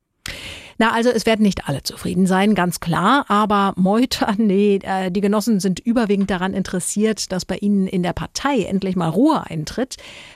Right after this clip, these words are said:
damit auch mal wieder am Aufstieg gearbeitet werden kann. Anfang Dezember treffen sich die Sozialdemokraten zum Parteitag.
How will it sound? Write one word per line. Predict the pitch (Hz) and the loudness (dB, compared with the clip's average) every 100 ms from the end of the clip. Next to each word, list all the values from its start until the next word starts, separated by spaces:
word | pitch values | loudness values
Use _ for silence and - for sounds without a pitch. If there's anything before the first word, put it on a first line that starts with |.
| - | -4
damit | 185 185 | -2 0
auch | - 180 | 0 0
mal | 180 175 175 | 2 0 -2
wieder | 180 180 175 - | 0 0 -2 -2
am | 170 | -2
Aufstieg | 220 - - - - - | 0 -2 -6 -8 -10 -6
gearbeitet | 131 143 156 151 151 | -4 -2 -4 -6 -6
werden | 160 170 | -4 -4
kann. | 170 170 | -2 -2
Anfang | 170 202 196 202 | 0 0 2 2
Dezember | 208 - 185 156 - | 2 2 2 0 -2
treffen | - 185 175 | -4 0 0
sich | 160 - | -2 -2
die | 180 | 0
Sozialdemokraten | 185 - 180 190 196 180 180 202 185 | 0 0 0 2 0 0 -2 -2 -2
zum | 185 175 165 | 0 0 0
Parteitag. | 165 - 175 214 262 285 | -2 -4 -2 0 0 -2